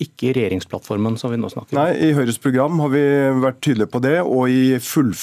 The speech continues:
Speaker 2: fullføringsreformen har vi sagt at ni av ti skal fullføre innen tjue tretti.
Speaker 1: Men du kan ikke kritisere Arbeiderpartiet for at de ikke har tatt noe fra sitt program inn i plattformen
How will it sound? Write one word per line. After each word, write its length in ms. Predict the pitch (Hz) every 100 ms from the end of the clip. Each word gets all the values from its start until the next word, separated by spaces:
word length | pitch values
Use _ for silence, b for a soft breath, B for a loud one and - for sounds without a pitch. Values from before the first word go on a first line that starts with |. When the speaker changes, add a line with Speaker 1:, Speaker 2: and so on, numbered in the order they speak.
| 107
Speaker 2:
fullføringsreformen 840 | 95 101 - 110 - 113 123 196 180
har 100 | 135
vi 100 | 131
sagt 260 | 127 - 120
at 140 | 120
ni 340 | 117 107 110 131
av 180 | 123 -
ti 320 | - 139 170 B B B -
skal 160 | 131
fullføre 520 | - 123 - 104 104 127
innen 260 | 98 101 107
tjue 460 | - 117 92 104 101 -
tretti. 420 | 98 82 - 117 113
Speaker 1:
Men 120 | 131
du 60 | 135
kan 140 | 131
ikke 120 | 135 131
kritisere 540 | 127 147 - 117 113 123
Arbeiderpartiet 760 | 117 104 98 110 107 113 117
for 160 | 120 117
at 60 | 113
de 80 | 117
ikke 140 | 113
har 80 | -
tatt 200 | - - 127
noe 200 | 98 101
fra 180 | - 101
sitt 280 | - 90 -
program 440 | 117 110 98 110 - b b b _ _
inn 140 | 107 101
i 60 | 117
plattformen 580 | 104 - 98 110 131